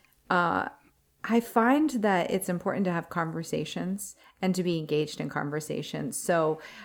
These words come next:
um, in general, I do think we're going to see, you know, for, depending upon the size of the organizations, a bit of a hybrid model, but more often for our marketers, they don't seem to be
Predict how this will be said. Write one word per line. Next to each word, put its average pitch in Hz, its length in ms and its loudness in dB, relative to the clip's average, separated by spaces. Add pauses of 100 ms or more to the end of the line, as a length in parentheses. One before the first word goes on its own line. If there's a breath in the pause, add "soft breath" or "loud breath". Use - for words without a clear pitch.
(140 loud breath)
um, 156 440 2 (560)
in 233 260 10
general, 185 840 4 (100)
I 180 100 6
do 180 200 2
think 180 240 -4
we're 175 100 0
going 160 300 -2
to 160 100 -2
see, 160 400 -2
you 170 140 -2
know, 156 160 -2
for, 170 320 6
depending 233 480 4
upon 180 180 0
the 160 80 -4
size 151 340 -2
of 147 60 -6
the 147 80 0
organizations, 147 840 -6 (400 soft breath)
a - 80 -2
bit 175 200 6
of 196 120 2
a 202 60 6
hybrid 170 500 2
model, 175 460 0
but 165 420 0 (240 soft breath)
more 208 240 6
often 185 320 2
for 170 240 2
our 156 140 2
marketers, 160 800 0 (280 soft breath)
they 190 200 4
don't 185 200 0
seem 175 300 -4
to - 160 -6
be 156 580 -2